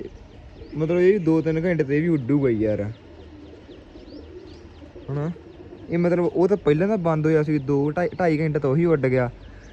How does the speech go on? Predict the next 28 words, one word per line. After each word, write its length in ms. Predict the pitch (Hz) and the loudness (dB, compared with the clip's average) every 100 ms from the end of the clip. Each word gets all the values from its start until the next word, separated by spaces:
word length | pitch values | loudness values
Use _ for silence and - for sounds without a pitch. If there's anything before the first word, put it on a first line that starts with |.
| - - | -14 -2
ਤੇ 80 | |
ਇਹ 80 | 170 | 0
ਤਾਂ 80 | 190 | 2
ਹੋਇਆ 200 | 165 143 | 4 4
ਵੀ 100 | 180 | 4
ਮਗਰੋਂ, 340 | 165 135 131 | 2 0 0
ਬਸ 220 | 123 123 127 | 0 -2 -4
ਹੁੰਦਾ 300 | 127 117 135 | -4 -2 -2
ਜਮਾਂ 240 | 131 185 | -2 0
ਮਗਰਲੀਆਂ 420 | 170 139 127 123 | 0 2 0 -2
ਬਾਜ਼ੀਆਂ 420 | 117 113 107 101 | -2 -2 -2 -4
ਚੋਂ। 140 | 95 107 - - - - - - - - - - - - - - - - - - | -6 -10 -14 -20 -20 -20 -20 -20 -20 -20 -20 -20 -20 -20 -20 -20 -18 -18 -16 -8
ਤਿੰਨ 200 | 147 143 | -6 -4
ਚਾਰ 240 | 156 147 | -4 -4
ਘੰਟੇ 180 | 170 156 | -4 -4
ਤਾਂ 100 | 131 | -2
ਉੱਡੂਗਾ 340 | 127 135 123 104 | -2 -2 0 0
ਇਹ 80 | |
ਵੀ 60 | 117 | -2
ਕਬੂਤਰ। 420 | 117 123 143 151 165 151 - - - - - - - | -4 -6 -4 -4 -6 -10 -14 -18 -20 -20 -20 -12 -2
ਤੇ 120 | 170 | 0
ਆਪਾਂ 220 | 165 147 | 0 -4
ਕੱਲ੍ਹ 200 | 147 151 | -2 -2
ਤੇ 80 | 180 | -2
ਡਿਲੇ 260 | 151 147 170 | -2 0 0
ਕਰ 200 | 151 120 | 0 0
ਦਿੰਦੇ 260 | 123 | -2
ਆ। 80 | 131 | -2